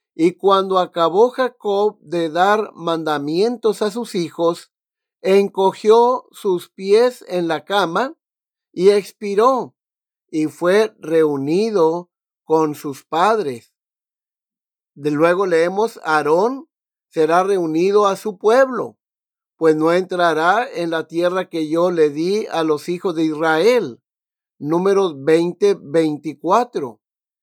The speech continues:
Más adelante también podemos leer en Números veintisiete doce y trece las siguientes palabras. Este, dice la, la palabra de Dios: "Y Jehová dijo a Moisés: Sube a este monte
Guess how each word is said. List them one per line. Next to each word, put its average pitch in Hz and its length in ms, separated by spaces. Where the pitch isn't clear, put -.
Más 160 280
adelante 208 640
también 175 520
podemos 175 420
leer 170 400
en 147 460
Números 185 460
veintisiete 165 800
doce 165 360
y 170 160
trece 165 640
las 151 240
siguientes 165 640
palabras. 151 840
Este, 143 420
dice 165 340
la, 147 380
la 143 220
palabra 151 380
de 151 100
Dios: 170 260
"Y 156 100
Jehová 160 640
dijo 175 380
a 170 80
Moisés: 156 680
Sube 254 420
a 240 80
este 233 260
monte 220 800